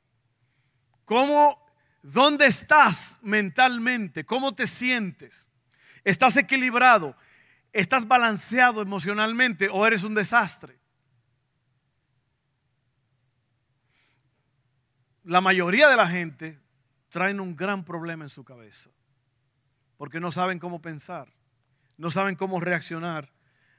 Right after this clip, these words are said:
ante las situaciones. Ahora miren esto, el,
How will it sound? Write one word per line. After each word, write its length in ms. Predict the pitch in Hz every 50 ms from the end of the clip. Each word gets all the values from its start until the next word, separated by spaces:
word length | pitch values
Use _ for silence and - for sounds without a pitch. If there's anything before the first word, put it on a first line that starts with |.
| _ _ _ _
ante 260 | - 143 143 131 151
las 140 | 147 139 131
situaciones. 600 | - 139 120 - 123 - - 123 113 110 113 -
Ahora 200 | 131 - 370 -
miren 220 | 185 214 240 247 220
esto, 240 | 180 135 - _ _ _ _ _ _ _ _ _ _ _ _ _ _ _ _ _ _ _ _ _ _ _
el, 580 | 190 190 202 202 202 196 190 185 185 175 175